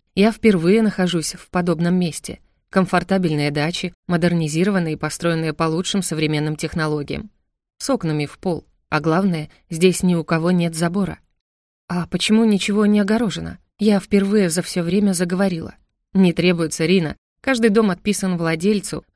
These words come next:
По периметру основного участка застройки есть забор со специальной системой защиты от посторонних. Дома все разной формы и этажности, единство сохранялось только в отделке и возможного наполнения домов внутри.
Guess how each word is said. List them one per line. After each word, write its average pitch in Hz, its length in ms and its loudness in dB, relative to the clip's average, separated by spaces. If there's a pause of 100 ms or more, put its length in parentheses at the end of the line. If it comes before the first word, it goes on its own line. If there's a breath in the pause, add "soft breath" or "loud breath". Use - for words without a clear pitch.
(180)
По 185 100 4
периметру 196 540 6
основного 185 540 2
участка 156 500 -4
застройки 170 640 -2 (100)
есть 214 400 0
забор 185 440 0
со - 100 -10
специальной 180 480 -2
системой 170 480 -2
защиты 180 480 -2
от 175 220 -6
посторонних. 175 680 -4 (300)
Дома 175 320 6
все 202 240 0
разной 175 320 2
формы 175 460 0
и 156 60 -4
этажности, 180 640 -4 (100)
единство 208 460 2
сохранялось 190 600 0
только 185 320 -4
в 170 60 -4
отделке 185 580 -2 (220 loud breath)
и 180 220 0
возможного 180 500 0
наполнения 165 640 -2
домов 165 460 -4
внутри. 185 540 -2